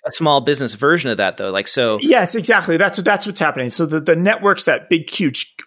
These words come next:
Speaker 2: uh, organizations have had, they're putting this in the power of your average bike shop.
Speaker 1: That's so cool. So the bike shop, instead of having to go onto, like, five different websites to place their monthly order for supplies,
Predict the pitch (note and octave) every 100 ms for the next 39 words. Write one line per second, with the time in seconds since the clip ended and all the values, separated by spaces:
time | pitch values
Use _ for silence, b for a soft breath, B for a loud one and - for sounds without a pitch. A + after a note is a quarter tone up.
0 | _ _ C#3+ A#2+ D3 C#3 C3+ G3 A#3 G3+
1 | E3 - B2+ B2 B2+ D3+ D3+ G3 F#3+ D#3
2 | D3+ A#2+ - D#3 E3 C3 C#3 D3+ C3 B2
3 | D#3+ C3+ - G#3 - - _ _ _ -
4 | - - C#3 - A#2+ - B2+ A#2+ E3 -
5 | B2+ A#2+ D3+ C#3 C#3 B2 G2+ B2 B2 B2
6 | A2+ A2+ G#2+ A#2+ A2+ G#2+ - - C3+ B2+
7 | A#2+ A#2+ A2 A2+ D3+ - G#2 G2+ - -
8 | A#2+ G#2+ A2+ A2 A2 G#2+ A2 G#2 C3 A2+
9 | G#2+ - - G#2 - F3+ A2+ G#2+ G#2+